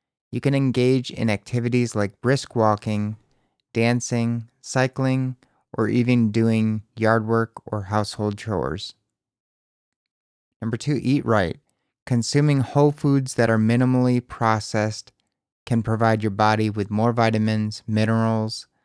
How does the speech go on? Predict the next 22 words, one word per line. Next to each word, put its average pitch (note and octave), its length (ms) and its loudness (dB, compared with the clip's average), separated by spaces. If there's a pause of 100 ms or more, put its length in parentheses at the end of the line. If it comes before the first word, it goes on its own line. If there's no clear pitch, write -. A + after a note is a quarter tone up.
(240)
and G#2+ 140 0
essential A#2 680 -2 (120)
nutrients G#2+ 640 -2
compared G#2 600 -4
to - 80 -10
processed G2+ 680 -4
foods. E2+ 500 -4 (720)
A A2+ 80 -2
healthy D#3 340 0
diet A#2 360 2
is G#2 180 0
rich G#2 240 -2
in G2 140 -2
fiber, A#2+ 640 2 (240)
whole C3+ 100 4
grains, G#2+ 640 0 (580)
fresh B2+ 300 0 (140)
fruits C3 360 2
and B2 140 2
vegetables, G2+ 840 -2 (840)
good C3 480 2
or A2+ 240 0